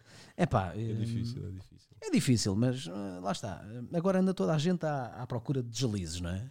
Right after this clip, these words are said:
Speaker 1: Epá, isto
Speaker 2: Anda tudo com síndrome do Correio da Manhã.
Speaker 1: É pá, é triste, meu. Foda-se, acontece,
Speaker 2: Mas
Speaker 1: meu.
Speaker 2: se bem que temos que dizer que se não fosse o Correio da Manhã, o nosso podcast não tinha metade de, do conteúdo. Não é? Por isso
Speaker 1: Também é
Speaker 2: temos,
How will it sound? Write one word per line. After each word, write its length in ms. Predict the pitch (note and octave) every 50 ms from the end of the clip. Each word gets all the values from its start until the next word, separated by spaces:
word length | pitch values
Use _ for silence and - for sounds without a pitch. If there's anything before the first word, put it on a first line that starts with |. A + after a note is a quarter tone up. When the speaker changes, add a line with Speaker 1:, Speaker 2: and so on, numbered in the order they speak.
| - _ _
Speaker 1:
Epá, 240 | - - - G#2+ F#2+
isto 680 | G2+ G2+ A2 A2+ A2+ - - C#3+ B2+ A#2+ A2+ A2+ A2+ - - _ _ _ _ _ -
Speaker 2:
Anda 120 | G#2 G2 F#2+
tudo 200 | G2 G2+ F#2 -
com 120 | - G2
síndrome 340 | F#2 - G2 F#2 F#2 F#2 F2+
do 80 | F2
Correio 240 | F2 - - - - F#2
da 40 | F2+
Manhã. 300 | F2+ F2+ F#2 F2+ F2 F2
Speaker 1:
É 220 | F4 C#4 A#3 G3+ -
pá, 160 | A2+ F#2+ F2
é 160 | E2+ G2+ A2+
triste, 360 | A2+ A2+ G#2+ G2+ F#2+ - -
meu. 200 | G2+ F2 D2 C#2+
Foda-se, 420 | - - - G#2+ G#2+ A2 G#2+ - D#3+
acontece, 560 | C#3+ E3 D#3+ D#3 F#3+ G#3 A#3 A#3+ - - -
Speaker 2:
Mas 140 | A#2+ A2+ -
Speaker 1:
meu. 80 | -
Speaker 2:
se 120 | - - G#2
bem 200 | G#2+ A2+ A#2 A2
que 40 |
temos 180 | A2+ A2+ A2+ G#2
que 40 | - A2
dizer 120 | G2+ G#2
que 60 | G2 -
se 60 | -
não 80 | G#2+ G2+
fosse 240 | F#2+ A2 G#2 - A#2
o 60 | G2
Correio 240 | - G#2 A2 G#2 G2+
da 100 | G#2+ G#2+
Manhã, 260 | G#2+ G2+ G2+ G2+ G2
o 20 | G2+
nosso 200 | G2+ G2 F#2+ -
podcast 400 | - G2+ F#2+ - - F#2+ F#2+ -
não 40 | G2+
tinha 240 | F#2+ F#2+ G2 G2 G2
metade 320 | G2 F#2 - F#2+ F#2 F#2
de, 200 | F#2 G2 G2 F#2+ F#2 F#2 F#2+ F#2+
do 80 | G2 F#2+
conteúdo. 560 | - G2 G2 F#2+ - G2 F#2 F#2 F#2+ - _ _ _ _ _ _ _ _ _ _ _ _
Não 120 | - F#2 F#2
é? 60 | F2
Por 100 | - -
isso 80 | F#2 -
Speaker 1:
Também 180 | C3 B2+ B2+
é 20 |
Speaker 2:
temos, 40 | B2+